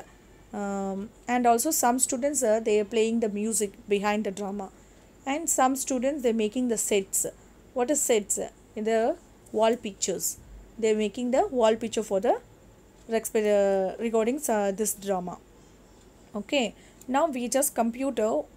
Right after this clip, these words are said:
how many children's in each section. Okay, that is, uh, each section we have to, I, we are, I already told you one triangle is equal to the three. So now this is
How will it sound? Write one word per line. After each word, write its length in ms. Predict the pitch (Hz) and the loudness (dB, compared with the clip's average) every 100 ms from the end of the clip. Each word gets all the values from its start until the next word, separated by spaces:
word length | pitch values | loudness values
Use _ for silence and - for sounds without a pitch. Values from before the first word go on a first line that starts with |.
| - - | -20 -8
how 140 | 214 247 | 0 2
many 240 | 269 269 | 2 0
children's 540 | - 240 240 285 - - - - - | 0 0 0 -2 -6 -10 -18 -20 -8
in 140 | 233 233 | -2 0
each 320 | 233 269 277 | 0 0 0
section. 560 | - 220 202 - 190 185 - | 0 0 -2 -2 -4 -8 -12
Okay, 420 | 214 - 262 202 - - - 226 | -10 -4 -2 -2 -6 -20 -10 -4
that 200 | 220 277 | 2 4
is, 200 | 294 262 | 4 4
uh, 40 | |
each 240 | 240 269 | 2 2
section 420 | - 294 285 294 294 | 0 2 0 0 0
we 160 | 247 | 0
have 240 | 233 220 214 | 0 0 0
to, 160 | 196 - - - - | -2 -6 -20 -14 0
I, 340 | 247 240 240 233 | 4 6 6 4
we 140 | 254 | 4
are, 180 | 233 233 | 4 4
I 160 | 233 233 | 2 4
already 400 | 247 254 269 285 | 4 4 2 2
told 300 | 254 240 240 | 4 4 2
you 220 | 339 381 | -4 -4
one 320 | 220 220 262 285 | -4 0 0 0
triangle 440 | 240 226 233 262 | 0 2 2 0
is 160 | 240 226 | 0 -2
equal 320 | 233 226 214 | -2 0 0
to 120 | 220 | 0
the 180 | 262 466 - - - - | -2 -2 -8 -20 -20 -12
three. 280 | - 240 196 - - | -4 -2 -4 -10 -16
So 300 | - - 294 | -6 0 2
now 380 | 269 247 262 359 - | 4 4 4 2 -4
this 280 | 220 233 262 | -4 -2 -2
is 320 | 294 - | -2 -4